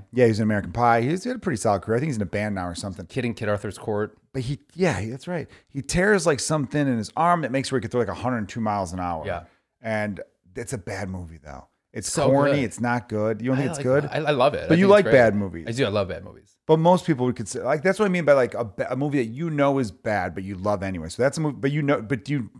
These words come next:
Speaker 1: think it's bad?
Speaker 2: No, I think it's, I think it's heartwarming. I, I think
Speaker 1: Oh,
Speaker 2: it's
Speaker 1: well,
Speaker 2: really
Speaker 1: then
Speaker 2: good.
Speaker 1: this isn't the question for you.
Speaker 2: No, but it
Speaker 1: But
Speaker 2: is, I mean, it's not a good movie. You know, like, it's, it's a movie I shouldn't have an emotional attachment to.
Speaker 1: That's fair,
Speaker 2: Right.
Speaker 1: but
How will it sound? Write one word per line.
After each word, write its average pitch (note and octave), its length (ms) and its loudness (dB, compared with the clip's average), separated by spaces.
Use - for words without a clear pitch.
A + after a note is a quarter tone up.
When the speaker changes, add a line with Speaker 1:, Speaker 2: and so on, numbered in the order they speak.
Speaker 1:
think B2+ 140 0
it's F3+ 140 2
bad? C#4 400 4
Speaker 2:
No, F#3+ 120 6
I D3+ 100 6
think F3 160 0
it's, - 120 -4
I - 80 0
think F#3 160 -2
it's - 80 -14
heartwarming. F2+ 520 -4
I, A#2 60 -2
I B2+ 40 4
think A#2 160 -2
Speaker 1:
Oh, - 40 6
Speaker 2:
it's A3 100 8
Speaker 1:
well, - 0 -
Speaker 2:
really A3 160 8
Speaker 1:
then A3 160 8
Speaker 2:
good. G#3 80 4
Speaker 1:
this G3+ 120 0
isn't F#3+ 260 -2
the E3 100 4
question F#3+ 360 0
for G#2+ 120 -6
you. E2 200 -4
Speaker 2:
No, C#4 100 8
but A#3+ 100 8
it - 40 6
Speaker 1:
But A3+ 40 8
Speaker 2:
is, B3 120 8
I A3 80 6
mean, G#3+ 120 6
it's G#3+ 100 2
not A#3 140 8
a - 40 -4
good B2+ 320 2
movie. G2 640 -6
You C3 160 -4
know, A2+ 180 0
like, G2+ 300 0
it's, - 280 -4
it's E3+ 140 0
a G3 60 6
movie G#3 320 6
I E3+ 120 8
shouldn't F3 280 0
have D3 180 6
an C3 60 -4
emotional A#2 440 -2
attachment F2 480 -8
to. - 80 -20
Speaker 1:
That's E3+ 320 4
fair, A2+ 460 4
Speaker 2:
Right. A#2+ 280 6
Speaker 1:
but - 140 -20